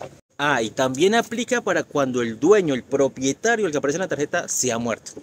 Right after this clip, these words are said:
Eso tiene que entrar un proceso de sucesión y eso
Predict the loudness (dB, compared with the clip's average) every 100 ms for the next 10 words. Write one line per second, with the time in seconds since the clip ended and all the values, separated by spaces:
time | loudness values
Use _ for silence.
0 | -20 _ _ _ _ -8 -6 -4 -4 -4
1 | -4 -4 -4 -4 -4 -6 -4 -4 -4 -6
2 | -2 -2 0 -2 0 -2 -4 -12 -12 -2
3 | 0 0 -2